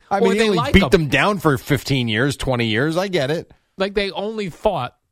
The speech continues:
Speaker 1: to bring those, uh, rubber items ag-, in games where the Patriots were in town. Like, they're heading out to
Speaker 2: Well,
Speaker 1: the game.
Speaker 2: I don't know. Do you know that they never have done that before to anybody else?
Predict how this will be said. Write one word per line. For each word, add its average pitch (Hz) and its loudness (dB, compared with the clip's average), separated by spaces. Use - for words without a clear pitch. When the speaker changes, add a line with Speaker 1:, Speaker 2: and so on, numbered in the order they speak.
Speaker 1:
to 160 -6
bring 156 -4
those, 135 -6
uh, 131 -6
rubber 135 -4
items 117 -6
ag-, 135 -4
in 165 -4
games 147 -4
where 135 -2
the 123 -6
Patriots 143 -6
were 104 -4
in 92 -10
town. 90 -10
Like, 147 0
they're 156 0
heading 165 -2
out 156 0
to 160 2
Speaker 2:
Well, 147 4
Speaker 1:
the 131 2
game. 120 2
Speaker 2:
I 127 4
don't - 2
know. 120 -2
Do 107 -4
you 120 0
know 110 2
that 117 -4
they 113 0
never 104 0
have 90 -2
done 101 -2
that 95 0
before 101 -4
to 101 -4
anybody 92 -6
else? 113 -4